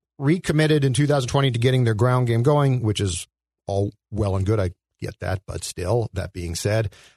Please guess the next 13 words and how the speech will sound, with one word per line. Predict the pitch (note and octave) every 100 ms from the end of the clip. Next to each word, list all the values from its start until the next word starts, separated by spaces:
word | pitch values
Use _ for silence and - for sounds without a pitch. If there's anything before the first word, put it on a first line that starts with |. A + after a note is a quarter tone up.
| -
I | C3 D#3
am | C#3+
taking | D3+ C#3 A#2+ C3 A#2+ A2+ A2 -
Kirk | - C#3
Cousins, | D3+ B2+ B2 A#2+ - _ _ -
Dalvin | G#2 A#2 B2 C3 C3
Cook, | C3 A#2 - - _ _ _ _ -
Thielen, | D3 D3 C#3 C#3 C3 B2 - _ _ -
Irv | B2 D3 C#3+
Smith | C#3+ C#3 A#2
Junior. | A2 C3 C3 B2+ B2 B2 A#2+ - _ _ _ _ _ _ _ -
Um, | A#2+ A#2+ A#2 A2+ A2 G#2 _ _ _ _ _ _ _ _ _ _
offensively, | B2+ D3+ - D#3+ D#3 D#3 A#2+ B2 A#2 A2+